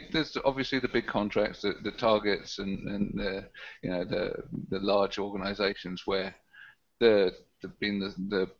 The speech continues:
lawsuits, et cetera. But then there's all sorts of other small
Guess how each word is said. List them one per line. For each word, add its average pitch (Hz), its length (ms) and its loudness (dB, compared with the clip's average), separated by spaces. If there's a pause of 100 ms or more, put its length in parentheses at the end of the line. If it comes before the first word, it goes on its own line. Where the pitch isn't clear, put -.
(600)
lawsuits, 107 520 -2
et - 180 -2
cetera. 92 320 -2
But 110 180 0
then 110 500 2 (220)
there's 104 160 -4
all 113 180 -2
sorts 104 360 -2
of 98 80 0
other 101 280 4 (1160)
small 120 440 4